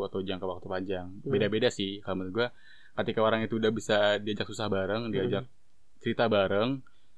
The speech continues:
Speaker 1: udah ngertiin kita, kita juga bisa ngertiin dia, dan kita bisa membimbing, kita sam-, saling, saling jalan membimbing bareng, ya itu udah bisa jadi sahabat ya menurut gue. Gitu. Dan, dan kalau gue pribadi, sahabat, sahabat gue, maksudnya gue ngejalin sahab-,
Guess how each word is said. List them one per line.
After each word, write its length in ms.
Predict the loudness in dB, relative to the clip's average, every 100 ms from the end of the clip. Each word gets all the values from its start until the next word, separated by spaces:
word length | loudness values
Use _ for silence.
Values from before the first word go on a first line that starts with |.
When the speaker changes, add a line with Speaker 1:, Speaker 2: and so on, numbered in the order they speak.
| -16 -16 -16 -12
Speaker 1:
udah 320 | -2 2 4 2 -2 -10 -6
ngertiin 340 | -2 2 2
kita, 380 | 0 0 0 0
kita 140 | -4 -2
juga 140 | 0
bisa 120 | 0 2
ngertiin 360 | 2 2 0
dia, 240 | 4 2 4
dan 240 | 0 0
kita 160 | 2 2
bisa 160 | 2
membimbing, 400 | 0 2 0 0
kita 240 | 0 0 0
sam-, 160 | -2
saling, 480 | 0 2 2 0 -4
saling 320 | 0 0 2
jalan 240 | 2 2 2
membimbing 460 | 0 0 0 0
bareng, 240 | 0 -2 -4
ya 140 | -4
itu 160 | -4 0
udah 160 | 0 0
bisa 160 | -2
jadi 160 | -6 -4
sahabat 400 | -4 -2 -2 -2
ya 80 | -4
menurut 240 | -4 -8
gue. 120 | -10 -10 -14 -18 -18 -18 -10
Gitu. 400 | -10 -6 -8 -8 -14 -16 -16 -16 -16 -16 -16 -18 -18 -18 -16
Dan, 320 | -6 -4 -2 -6 -8
dan 340 | -2 0 0 -2
kalau 240 | 0 2
gue 200 | 2 0
pribadi, 400 | 0 0 0 0
sahabat, 500 | 0 0 0 0 -2 -6 -16 -18 -18 -18 -16
sahabat 360 | -6 -2 -2
gue, 120 | 0 0
maksudnya 300 | 0 0 0
gue 120 | 2
ngejalin 320 | 2 2 2
sahab-, 380 | 0 -2 -2 -4